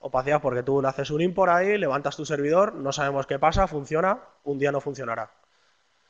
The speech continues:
Y no sabemos ni la memoria, ni actualizas algo, te dejas una librería pendiente y ya no te funciona nada.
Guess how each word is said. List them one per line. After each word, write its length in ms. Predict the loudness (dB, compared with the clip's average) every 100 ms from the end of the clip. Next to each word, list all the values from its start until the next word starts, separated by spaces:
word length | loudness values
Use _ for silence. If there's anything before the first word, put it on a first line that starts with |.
| _
Y 180 | -6 -4
no 120 | -4
sabemos 300 | -6 -6 -2
ni 100 | 0
la 160 | 0 -2
memoria, 720 | -4 -2 0 2 4 4 2
ni 1120 | 0 -2 -4 -6 -8 -10 -12 -14 -14 -16 -16
actualizas 520 | -16 -12 -12 -10 -6
algo, 580 | -2 0 2 0 -2 -8
te 80 | -10
dejas 240 | -8 -8 -10
una 120 | -8
librería 260 | -6 -6
pendiente 340 | -6 -8 -6 -6
y 40 |
ya 80 | -4
no 100 | -6
te 80 | -8
funciona 340 | -10 -10 -10
nada. 240 | -10 -12